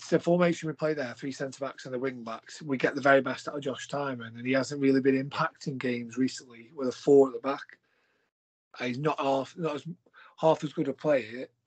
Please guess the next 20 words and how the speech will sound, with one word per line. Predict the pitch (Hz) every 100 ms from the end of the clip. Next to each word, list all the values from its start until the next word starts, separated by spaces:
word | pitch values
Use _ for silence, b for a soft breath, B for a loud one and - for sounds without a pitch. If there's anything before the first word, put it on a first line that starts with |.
| _
in | 170 139
a |
back | 131 127
four. | - 143 147 160
So | - 143 135
do | 143 147
we | 151 147
maybe | 147 147 139 135 135
look | 143 -
to | -
push | - 143 - 143
him | 123
on | 131 131
and | 131 127
play | 143 135
him | 127 127
as | -
part | 143 139 135
of | 123
a, | 127 123